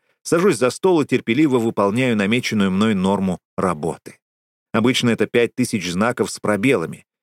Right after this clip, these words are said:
и чаще всего это очень непослушные знаки, особенно в начале работы,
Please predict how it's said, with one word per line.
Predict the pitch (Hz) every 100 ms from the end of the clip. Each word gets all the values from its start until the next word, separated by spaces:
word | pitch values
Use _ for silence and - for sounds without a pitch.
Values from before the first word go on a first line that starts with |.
| _
и | 120
чаще | 202 196 151
всего | - 147 170
это | 156 127
очень | 139 127 113
непослушные | 117 117 - 123 95 - 85
знаки, | 80 123 - 90
особенно | 85 117 101 95
в | 95
начале | 110 113 82
работы, | 87 87 107 87